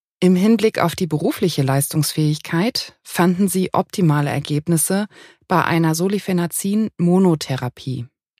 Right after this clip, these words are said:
Gegebenenfalls kann diese durch Silodosin ergänzt werden.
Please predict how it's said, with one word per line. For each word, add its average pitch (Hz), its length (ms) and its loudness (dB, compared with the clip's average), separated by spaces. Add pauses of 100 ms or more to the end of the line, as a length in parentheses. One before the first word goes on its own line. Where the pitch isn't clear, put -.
(880)
Gegebenenfalls 240 840 0
kann 202 140 -2
diese 196 300 -2
durch 185 340 -2
Silodosin 180 760 -2
ergänzt 151 580 -2
werden. 127 400 -10